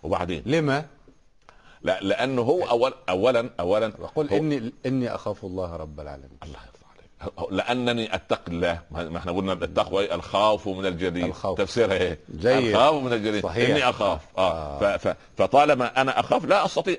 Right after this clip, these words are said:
Speaker 1: أن يخطر ببالي أن أقتله.
Speaker 2: مع، مع وضع في الاعتبار أن القتيل كان أيضًا في قدرة أخيه بحيث أن يقتله.
Speaker 1: عادي، طبعًا.
Speaker 2: لأنه
Speaker 1: طبعًا.
Speaker 2: قال: "ما أنا بباسط يدي إليك لا
Speaker 1: لأن،
Speaker 2: أقتلك".
Speaker 1: لا،
Speaker 2: يعني هو كان
Speaker 1: عندي
Speaker 2: عنده القدرة.
Speaker 1: الاستطاعة، عندي
Speaker 2: آه.
Speaker 1: الاستطاعة والقدرة،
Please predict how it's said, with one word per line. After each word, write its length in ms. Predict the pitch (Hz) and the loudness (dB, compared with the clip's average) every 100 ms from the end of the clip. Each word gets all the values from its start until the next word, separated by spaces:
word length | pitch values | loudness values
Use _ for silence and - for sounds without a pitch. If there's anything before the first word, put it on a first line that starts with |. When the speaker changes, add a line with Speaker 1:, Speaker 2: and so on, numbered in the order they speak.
| 139 | -2
Speaker 1:
أن 100 | 139 | -2
يخطر 380 | 147 - 120 113 | -2 -2 -2 0
ببالي 300 | 113 113 127 - - _ | 0 0 -6 -16 -20 _
أن 100 | 117 | -6
أقتله. 340 | - - - - - - - - | -6 -6 -8 -10 -16 -20 -10 0
Speaker 2:
مع، 180 | 135 | 0
مع 220 | 123 135 131 | 2 2 6
وضع 240 | 156 190 | 6 4
في 60 | 143 | 2
الاعتبار 520 | 131 - 127 160 - | 0 0 2 2 2
أن 200 | 127 123 | 0 2
القتيل 640 | 117 - 127 117 160 156 | 0 -2 -4 0 0 -2
كان 360 | - 151 151 143 139 - - | 0 2 4 2 -2 -4 0
أيضًا 320 | 165 156 139 | 0 2 0
في 240 | 123 135 131 | -2 -2 -2
قدرة 420 | - 170 151 131 | -2 -2 0 0
أخيه 360 | 131 101 - 165 | -4 -6 -4 -4
بحيث 360 | 139 143 175 156 | -4 -4 -4 -2
أن 360 | 135 143 139 139 | -2 0 -2 -4
يقتله. 460 | 151 - 277 104 - | -6 -4 -2 -2 -2
Speaker 1:
عادي، 240 | - 110 - - - | -4 -6 -8 -20 -12
طبعًا. 200 | 87 - - | -12 -12 -6
Speaker 2:
لأنه 260 | 117 170 160 | 0 2 2
Speaker 1:
طبعًا. 0 | |
Speaker 2:
قال: 360 | - 170 175 127 | 4 4 2 -2
"ما 300 | 143 165 147 | -2 0 2
أنا 140 | 165 | 0
بباسط 540 | 143 131 175 - 143 143 | 0 2 0 0 -4 0
يدي 460 | 131 139 147 127 | 0 0 0 0
إليك 220 | 139 160 | 0 0
لا 280 | 170 185 165 | 0 0 2
Speaker 1:
لأن، 40 | 190 | 4
Speaker 2:
أقتلك". 300 | 220 190 - | 6 4 4
Speaker 1:
لا، 100 | - | 2
Speaker 2:
يعني 180 | 208 | 2
هو 60 | 160 | 4
كان 160 | 104 139 | 2 2
Speaker 1:
عندي 140 | 107 | 2
Speaker 2:
عنده 80 | 104 | 4
القدرة. 140 | 131 | 2
Speaker 1:
الاستطاعة، 480 | 139 143 - 147 90 | 2 2 4 2 2
عندي 180 | - 143 | 2 2
Speaker 2:
آه. 40 | |
Speaker 1:
الاستطاعة 340 | 101 - 95 113 | 0 0 2 2
والقدرة، 340 | - 113 | 2 -2